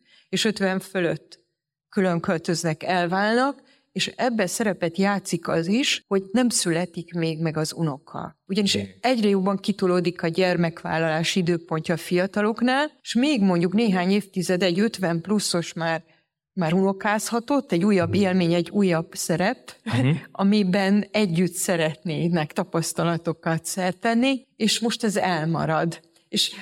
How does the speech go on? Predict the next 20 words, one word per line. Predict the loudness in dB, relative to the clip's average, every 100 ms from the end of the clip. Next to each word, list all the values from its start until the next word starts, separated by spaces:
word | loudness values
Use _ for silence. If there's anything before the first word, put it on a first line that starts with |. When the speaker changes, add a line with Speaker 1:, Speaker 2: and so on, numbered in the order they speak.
| -2
Speaker 1:
valóban | 0 2 2 2
ez | 2
az | 0 -2 0
üres | 2 2 0
fészek | 0 0 0 -4
szindróma, | -4 0 2 4 2 2 2 2
hogy | 2 0 -2 -12
meg | -2 -2 0
tudják | 0 2 0 -2
találni | -2 0 2 2 -2
ketten | -2 -4 -2 0 2
gyerekek | 2 0 -2 -4
nélkül | 0 0 0 -2 0
is, | 2 2 0 -4 _
ö, | 0 2
az | 2 0
élet | 2 0 0
értelmét, | 0 0 0 2 2 2 0 -6 -6
közös | -2 0 -2 -2
pontokat, | -2 0 0 -2 0 -2 -4